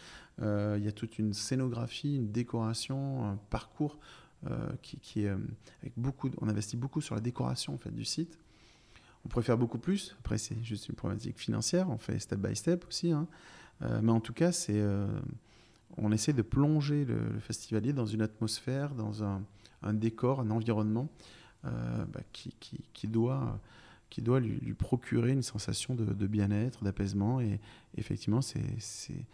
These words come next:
assez surréaliste. Au cœur de la ville, sur un parking qu'on connaît bien pour s'y garer, euh, tous les samedis pour assister au mar-, pour aller au marché,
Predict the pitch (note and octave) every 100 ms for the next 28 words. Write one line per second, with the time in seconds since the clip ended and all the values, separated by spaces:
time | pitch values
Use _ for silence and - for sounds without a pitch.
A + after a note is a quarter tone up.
0 | - - A2 - B2 - G#2+ G#2 C#3 -
1 | A#2+ C#3+ C3+ G#2+ G#2 C#3+ A2 G2+ G2+ G#2
2 | A2+ - A#2+ A2 G2 G#2 G#2 A2 A2+ -
3 | - G#2+ G#2 G#2+ F#2+ F#2+ - - - A2
4 | G#2+ A2 A2+ G#2 G2 - - G#2+ F#2+ -
5 | G2+ G2 F#2+ F#2+ - C#3